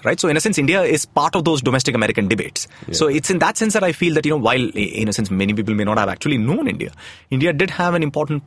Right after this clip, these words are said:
Speaker 1: part in this American ideology. And of course, uh, Protestantism and the role of the missions was very much part of this idea that, you know, the United States has discovered this unique constellation of providential sort of, uh, you know, faith-based sort of blessings,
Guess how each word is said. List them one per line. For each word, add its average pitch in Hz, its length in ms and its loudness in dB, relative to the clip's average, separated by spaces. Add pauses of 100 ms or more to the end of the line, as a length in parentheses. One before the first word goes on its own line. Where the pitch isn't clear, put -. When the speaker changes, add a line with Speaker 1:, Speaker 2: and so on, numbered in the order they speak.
(160)
Speaker 1:
part 139 360 0
in 120 180 -2
this 110 120 -2
American 92 320 -4
ideology. - 480 -10 (480)
And 170 360 2
of - 180 -2
course, 220 280 0
uh, 127 260 2
Protestantism 110 640 0
and 95 140 0
the 87 80 0
role 87 120 -2
of 90 60 0
the 87 60 -2
missions 101 440 -4
was 117 140 0
very 92 160 0
much 98 260 -4
part 107 220 0
of 95 100 -4
this - 160 -4
idea 85 300 -4
that, 87 220 -8
you 95 80 -6
know, 95 120 -4 (460)
the 92 80 -4
United 92 260 0
States - 280 0
has 87 180 -2
discovered 92 560 0
this 87 220 -6
unique 92 400 -4
constellation 85 760 -4
of 80 380 -8
providential 82 600 -6
sort - 200 -8
of, - 300 -14
uh, - 220 -12 (160)
you - 60 -10
know, - 100 -12
faith-based - 720 -6
sort - 160 -10
of 87 140 -12
blessings, - 540 -8